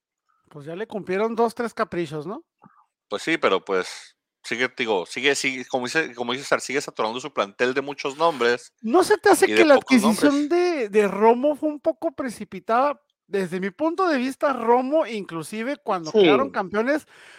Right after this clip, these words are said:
Speaker 1: Romo ya venía un poquito a la baja, ¿eh? O sea, para el torneo
Speaker 3: Pues,
Speaker 1: pasado,
Speaker 3: la
Speaker 1: Romo
Speaker 3: baja,
Speaker 1: ya no era lo que
Speaker 3: la
Speaker 1: fue,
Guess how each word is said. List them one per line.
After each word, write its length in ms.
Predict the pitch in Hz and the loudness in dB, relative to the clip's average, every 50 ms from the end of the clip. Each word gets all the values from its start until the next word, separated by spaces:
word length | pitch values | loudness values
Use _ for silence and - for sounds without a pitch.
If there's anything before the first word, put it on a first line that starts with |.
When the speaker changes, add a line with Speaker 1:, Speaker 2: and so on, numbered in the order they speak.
| - _ | -20 _
Speaker 1:
Romo 560 | - 160 147 160 185 160 160 170 196 262 339 370 | -16 -10 -6 -4 -2 -2 -2 -2 0 0 0 4
ya 180 | 330 302 285 | 4 4 4
venía 240 | 294 330 330 311 311 | 4 2 0 2 0
un 100 | 320 330 | 0 0
poquito 400 | 311 359 359 - 320 - - 330 | -2 -6 -6 -6 -8 -4 0 0
a 40 | 311 | 2
la 100 | 294 220 | 2 2
baja, 520 | 180 151 156 185 233 233 - 233 196 165 | 0 -2 -4 -4 -6 -6 -4 -6 -4 -4
¿eh? 400 | 165 170 185 220 285 349 381 - - | -4 -4 -4 -6 -6 -8 -10 -8 -6
O 160 | 202 208 202 | -6 -6 -6
sea, 500 | 175 196 185 170 165 160 156 151 147 139 - - _ _ _ _ _ _ _ _ _ _ _ _ _ | -4 -4 -2 -2 -2 -2 -4 -6 -8 -10 -14 -18 _ _ _ _ _ _ _ _ _ _ _ _ _
para 200 | - 196 202 196 208 | -4 -2 -2 -2 -2
el 100 | 196 - | -4 -2
torneo 280 | - 208 190 220 269 | -4 -2 -2 -2 0
Speaker 3:
Pues, 220 | - 190 208 220 196 | 4 6 6 6 6
Speaker 1:
pasado, 340 | 208 226 - - 208 220 233 | 6 4 4 4 4 6 8
Speaker 3:
la 160 | 240 240 240 | 10 10 10
Speaker 1:
Romo 240 | 240 240 269 - - | 10 8 6 6 6
Speaker 3:
baja, 180 | 269 277 277 | 4 4 4
Speaker 1:
ya 100 | 277 294 | 4 2
no 120 | - - 196 | 2 4 4
era 120 | 202 311 | 4 4
lo 140 | 302 - 175 - | 4 2 2 2
que 80 | 165 | 2
Speaker 3:
la 60 | 180 185 | 4 4
Speaker 1:
fue, 80 | 185 | 4